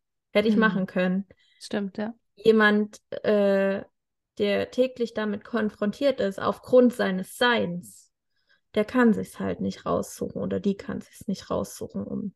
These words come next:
Speaker 1: dann hier direkt mal zu versuchen zu gendern. Ähm, das ist ja auch was, wo ich sag, "Oh, eigentlich würde ich das im Podcast viel häufiger gerne machen, zu gendern." Generell im Leben würde ich das, äh, viel häufiger machen.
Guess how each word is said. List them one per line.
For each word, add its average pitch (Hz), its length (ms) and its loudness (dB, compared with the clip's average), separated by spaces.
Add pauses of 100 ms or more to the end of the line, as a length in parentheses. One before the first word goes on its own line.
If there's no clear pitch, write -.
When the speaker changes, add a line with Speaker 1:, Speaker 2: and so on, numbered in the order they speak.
(180)
Speaker 1:
dann 190 160 -2
hier 196 140 -2
direkt - 380 -8
mal 208 120 -6
zu - 140 -10
versuchen 208 460 2
zu 196 140 -2
gendern. 202 460 2 (520)
Ähm, 190 240 4
das 220 140 6
ist 202 60 -2
ja 208 180 6
auch 262 120 4
was, 208 220 2
wo 208 40 2
ich 208 120 -2
sag, 196 200 -2
"Oh, - 80 -4
eigentlich 196 500 2
würde 214 160 2
ich 202 60 -4
das 202 140 -10
im 196 100 -6
Podcast 208 480 -4
viel 262 380 4
häufiger 233 500 2
gerne 185 280 -6
machen, 214 380 2
zu - 120 -16
gendern." 190 400 0
Generell 208 440 6
im 202 140 4
Leben 185 300 -2
würde 190 160 -4
ich - 80 -8
das, - 400 -20
äh, 196 340 6
viel 220 260 2
häufiger 202 360 2
machen. 190 380 -2